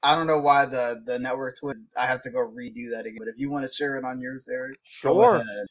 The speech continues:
Speaker 1: We have a lot of, I mean, one week has gone by, and I feel like everything in American soccer started happening that one week. Seriously, it's crazy. N W S L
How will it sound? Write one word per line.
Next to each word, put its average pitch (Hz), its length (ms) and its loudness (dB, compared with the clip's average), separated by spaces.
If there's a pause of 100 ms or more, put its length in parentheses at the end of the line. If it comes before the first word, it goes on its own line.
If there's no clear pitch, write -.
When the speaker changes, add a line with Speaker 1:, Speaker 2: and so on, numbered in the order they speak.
(120)
Speaker 1:
We 143 200 -4
have 175 220 4
a 151 40 4
lot 160 360 2
of, 170 120 -8
I 156 80 0
mean, 165 240 -2 (200)
one 185 420 2
week 233 240 -4
has 135 160 -8
gone 139 260 -2
by, 131 240 0
and 139 160 -2
I 135 80 0
feel 208 280 -2
like 170 420 0
everything 208 560 -4
in 156 100 -6
American 160 420 -4
soccer 147 380 -2
started 135 340 -6
happening 143 360 -2
that 113 180 -6
one 147 260 -6
week. 131 140 -12 (120)
Seriously, 160 480 -2
it's 110 160 -12
crazy. 120 520 0
N 160 120 -2
W 175 240 -2
S 165 140 -10
L 160 400 2